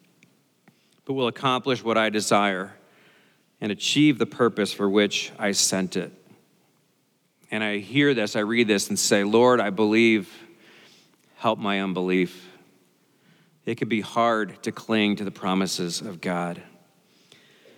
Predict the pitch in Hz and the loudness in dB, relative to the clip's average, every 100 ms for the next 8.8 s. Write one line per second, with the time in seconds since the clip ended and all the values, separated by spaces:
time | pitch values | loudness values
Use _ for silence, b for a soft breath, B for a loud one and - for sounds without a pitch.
0 | b 120 143 135 147 160 143 165 160 135 | b 2 4 6 6 6 6 6 6 6
1 | 123 131 156 - 131 - 143 143 120 131 | 8 8 8 2 -2 6 6 6 6 6
2 | 123 - 143 143 156 147 147 135 - 139 | 6 4 4 4 2 2 4 2 0 2
3 | 127 110 - 135 143 147 139 135 127 127 | 2 2 4 6 6 4 4 2 2 0
4 | - 135 123 104 135 123 117 120 127 123 | 2 2 2 2 4 6 4 2 2 0
5 | 104 107 107 113 101 92 113 110 98 101 | 0 0 0 0 -2 4 4 4 0 -2
6 | 92 - - B B B B B B B | -2 -6 -10 B B B B B B B
7 | - 135 151 156 170 156 151 160 147 135 | 2 8 8 10 8 8 6 6 6 6
8 | 127 113 123 143 156 165 156 | 6 4 4 6 6 6 4